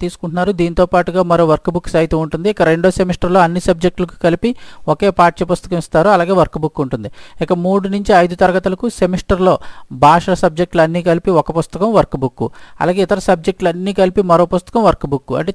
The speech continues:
చాలా వరకు ఇంకా ప్రెషర్ తగ్గిపోతుంది వాళ్ళని, వాళ్ళందరికీ కూడా ఇంకా ఒత్తిడి అయితే ఉండదు. ఇక తొమ్మిది నుంచి పది తరగతుల్లో ప్రస్తుతం ఉన్న హిందీ పాఠ్య పుస్తకాన్ని తొలగించి,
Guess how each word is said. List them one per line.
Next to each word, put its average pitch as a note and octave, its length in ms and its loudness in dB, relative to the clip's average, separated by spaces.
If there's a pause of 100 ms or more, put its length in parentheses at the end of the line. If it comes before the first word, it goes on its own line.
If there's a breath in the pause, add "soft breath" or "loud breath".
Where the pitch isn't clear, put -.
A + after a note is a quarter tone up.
(100)
చాలా E3+ 280 0
వరకు F#3+ 240 -2
ఇంకా A#3+ 140 -2
ప్రెషర్ G3+ 480 -2
తగ్గిపోతుంది E3 640 -4
వాళ్ళని, D3+ 320 0 (100)
వాళ్ళందరికీ D3+ 420 0
కూడా E3+ 240 -2 (220)
ఇంకా D#3+ 120 -4
ఒత్తిడి E3+ 360 0
అయితే E3 140 -2
ఉండదు. C#3 360 -2 (500 soft breath)
ఇక F3 80 0
తొమ్మిది G3+ 340 2
నుంచి G#3+ 200 -4
పది G3 320 4
తరగతుల్లో G3 500 2
ప్రస్తుతం F3+ 400 -2
ఉన్న F#3+ 140 0
హిందీ F3+ 320 -2
పాఠ్య G3 340 0
పుస్తకాన్ని F#3+ 420 -6
తొలగించి, F3+ 500 -2